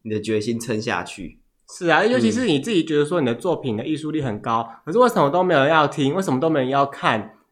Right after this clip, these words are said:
Speaker 2: 你就会很挫败。
Speaker 1: 可能就是不对大家的口味吧。
Speaker 2: 就你，你看到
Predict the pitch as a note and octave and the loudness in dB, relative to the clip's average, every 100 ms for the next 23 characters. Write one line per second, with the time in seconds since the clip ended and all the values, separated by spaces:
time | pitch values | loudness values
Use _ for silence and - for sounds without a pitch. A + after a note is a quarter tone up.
0 | - C3+ B3 F3 C3 A2 - D#3 C#3 - | -8 2 4 4 2 0 2 2 2 4
1 | A#2+ F2+ - _ _ _ - D3+ C#3 D#3 | 2 2 -6 _ _ _ -8 -2 0 2
2 | A#3 A#3 C#3+ D3 F#3 E3+ E3 D#3 D3 - | 0 0 -2 2 4 6 4 4 2 0
3 | G2+ F2+ A#2+ G#2+ - - - A3+ F3+ F3 | 0 2 4 2 0 -4 0 2 2 4
4 | A3+ G3+ E3+ | 6 6 4